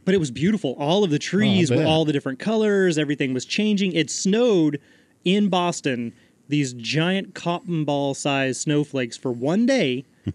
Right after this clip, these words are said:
Speaker 1: And then the next day, it was, like, sixty-five and seventy, and it did that the rest of the whole week. It was gorgeous. We could not have asked for better weather. But that being
Speaker 2: <laughs>
Speaker 1: said, you're absolutely correct. You're gonna potentially be getting snow in October.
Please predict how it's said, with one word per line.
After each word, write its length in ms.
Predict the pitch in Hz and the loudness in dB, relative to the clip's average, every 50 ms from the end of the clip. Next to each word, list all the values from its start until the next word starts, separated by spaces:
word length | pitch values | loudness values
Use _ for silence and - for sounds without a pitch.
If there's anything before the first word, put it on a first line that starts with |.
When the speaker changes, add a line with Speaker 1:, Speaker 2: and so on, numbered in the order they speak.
| - - - - | -6 -8 -2 0
Speaker 1:
And 160 | 165 160 156 | 0 2 2
then 80 | 151 | 2
the 80 | 147 139 | 2 0
next 300 | 139 143 175 180 - - | 2 0 0 -2 -2 -2
day, 320 | 185 190 180 170 156 147 | 0 0 2 2 2 2
it 160 | 147 - 156 143 | 2 0 0 -2
was, 160 | 135 135 127 | -2 -2 -2
like, 180 | 135 131 127 | -2 -4 -4
sixty-five 580 | - - 151 147 - - 170 156 160 151 156 147 | -4 -4 -6 -4 -4 -6 -4 -2 -2 -2 -2 -2
and 100 | 147 139 | -4 -4
seventy, 440 | - - 147 131 131 127 127 123 127 | -2 -2 -2 -2 -2 -2 -2 -2 -2
and 80 | 123 | -4
it 100 | 135 135 | -4 -4
did 160 | 120 147 147 135 | -2 -4 -2 0
that 160 | 143 135 - | -2 -2 -2
the 80 | 135 | -4
rest 240 | 123 131 135 - - | -4 -4 -4 -4 -4
of 60 | 170 | -4
the 60 | 156 151 | -2 0
whole 180 | 175 175 156 | 0 2 2
week. 220 | 147 143 139 - 151 | 2 2 2 0 -2
It 100 | 147 139 | -4 -6
was 100 | 131 - | -8 -8
gorgeous. 680 | 139 131 120 - 143 143 147 139 113 120 120 117 - | -10 -4 0 2 2 4 2 2 0 -2 -6 -4 -4
We 100 | 139 135 | -4 -4
could 180 | - - 151 135 | -2 -2 -2 0
not 180 | 147 147 147 143 | 0 -2 0 0
have 80 | 123 | 0
asked 280 | 131 131 131 127 127 - | 0 0 0 -2 -4 -4
for 120 | - 135 | -6 -4
better 200 | 123 127 120 127 | -2 -2 -2 -2
weather. 300 | 117 120 120 117 123 131 - - - - - - - _ - 139 | -2 -2 -4 -6 -6 -8 -12 -18 -20 -20 -20 -20 -20 _ -4 0
But 240 | 170 170 147 - - - - - | 2 2 2 0 -2 -10 -12 -10
that 360 | - 147 139 165 160 165 107 - | -8 -2 0 2 2 2 2 2
being 260 | 190 208 233 247 240 | 2 2 4 2 2
Speaker 2:
<laughs> 100 | - - | 2 2
Speaker 1:
said, 220 | 214 180 165 160 160 | 2 2 2 4 4
you're 160 | 165 165 165 | 2 2 4
absolutely 560 | 165 151 147 131 - 165 156 165 170 156 185 | 2 2 0 0 0 -2 0 0 0 0 0
correct. 400 | 170 - 196 175 147 131 - - | 0 0 0 0 0 0 -2 -6
You're 360 | 143 127 131 147 156 170 180 | -8 -2 0 2 2 2 2
gonna 180 | 180 233 220 208 | 0 0 -2 -2
potentially 440 | - 220 - 202 190 - 202 185 180 | -2 -2 0 0 0 2 0 0 0
be 80 | 170 165 | 0 0
getting 220 | 160 156 160 156 | 0 0 0 0
snow 280 | - 220 240 247 240 202 | 0 0 0 2 2 2
in 60 | 165 | 0
October. 560 | 147 139 - - 156 139 127 131 131 139 | 0 -2 -2 -2 -2 -2 0 0 -2 -2